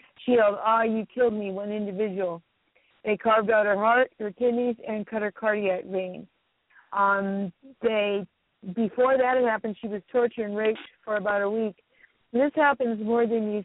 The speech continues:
think. Um, there has been sexual torture, including the stripping of eighteen women of their clothes, forcing them into the jail cells of male criminal offenders to be gang raped.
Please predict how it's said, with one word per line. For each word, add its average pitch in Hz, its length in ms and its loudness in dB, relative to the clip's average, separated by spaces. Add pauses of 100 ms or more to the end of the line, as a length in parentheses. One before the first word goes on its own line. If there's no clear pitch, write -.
think. 220 440 -2
Um, 190 520 -4 (520)
there 226 220 4
has 220 140 2
been 240 280 -4
sexual 247 400 -2
torture, 247 440 0
including 220 400 -4
the 208 140 -6
stripping 226 320 -2
of 208 40 -6
eighteen 247 400 -2
women 233 300 2
of 220 80 -2
their 214 120 -4
clothes, 226 400 0 (520)
forcing 269 440 0
them 240 220 0
into 247 340 -4
the 233 100 -4
jail 240 360 -2 (100)
cells 226 220 -2
of 214 100 -2
male 214 360 -2
criminal 214 560 -2
offenders 214 480 -6
to 196 60 -14
be 180 80 -2
gang 190 300 -2
raped. 233 300 0